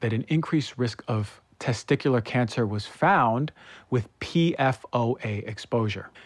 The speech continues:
Studies have also suggested a possible link to kidney cancer and thyroid cancer, as well as prostate, bladder, and ovarian cancer.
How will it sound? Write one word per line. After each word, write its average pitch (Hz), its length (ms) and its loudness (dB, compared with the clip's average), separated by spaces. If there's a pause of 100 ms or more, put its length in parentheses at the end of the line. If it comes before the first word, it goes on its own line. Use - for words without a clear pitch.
(140)
Studies 160 380 4
have 127 140 2
also 151 360 2
suggested 135 640 2
a 120 80 -4
possible 147 640 -4
link 107 220 0
to - 140 -10
kidney 110 460 -2
cancer 95 500 -8
and 131 240 -6
thyroid 143 420 -2
cancer, - 500 -8 (160)
as 120 140 -2
well 147 140 6
as 127 80 0
prostate, 139 560 2
bladder, 117 260 4
and 117 160 -2
ovarian 101 340 -2
cancer. 98 440 -8